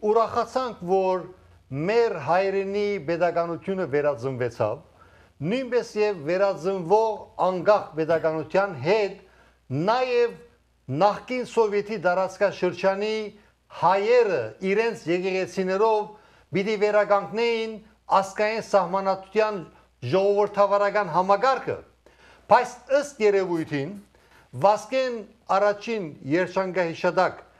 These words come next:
Կաթողիկոսի վախճանումեն ետքը, որուն հաջորդեց Քարեքին առաջին երջանկահիշատակ, ը, Կաթողիկոսը, որուն, ը, ձ-, ծառայության շրջանը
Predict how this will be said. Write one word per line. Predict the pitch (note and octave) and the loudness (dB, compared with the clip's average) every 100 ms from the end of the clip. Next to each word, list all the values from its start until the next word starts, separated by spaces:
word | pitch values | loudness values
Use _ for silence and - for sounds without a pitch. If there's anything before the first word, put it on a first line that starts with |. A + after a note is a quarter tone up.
| _ - | _ 0
Կաթողիկոսի | F3 F3 G3 F#3 F3+ F3 G3 D3+ | 0 2 -2 0 -2 -2 -4 0
վախճանումեն | D#3 D#3 - E3+ E3+ E3+ D#3 | 0 2 0 -2 -2 -4 -2
ետքը, | D3+ F3 F3 C#3 | -2 -2 -2 0
որուն | E3 E3+ C#3 | 0 0 -2
հաջորդեց | D#3+ E3+ E3 E3 E3 - - - - _ | -2 -2 -2 -2 -2 -6 -20 -20 -20 _
Քարեքին | E3+ F3 F3 F3 G3 E3 - | 2 2 0 -2 -4 -2 0
առաջին | E3+ E3+ D#3+ F#3 B2+ A2 _ - C3 | 0 0 -2 -8 -8 -14 _ -10 -2
երջանկահիշատակ, | E3 D#3 E3 D3+ D3 - D3+ D3+ D3 | -2 0 -2 0 -2 -2 0 0 -2
ը, | - _ _ _ D#3 C#3 B2 D3 | -14 _ _ _ -4 -2 0 0
Կաթողիկոսը, | D3+ D#3 D3 C3 C3+ - C3 D3 - C3+ | 0 -2 -2 0 -2 -2 -4 -4 -2 0
որուն, | E3+ F#3 F3 | 0 -2 -4
ը, | - _ _ D#3+ D3+ C#3+ D3 - A2+ | -10 _ _ -4 -2 -2 -6 -12 -8
ձ-, | D3 C3+ | -8 -4
ծառայության | B2 D#3+ E3 D#3+ F#3 D#3+ | 0 2 2 0 -4 -4
շրջանը | D#3+ - D#3 D#3 | -6 -4 -4 -2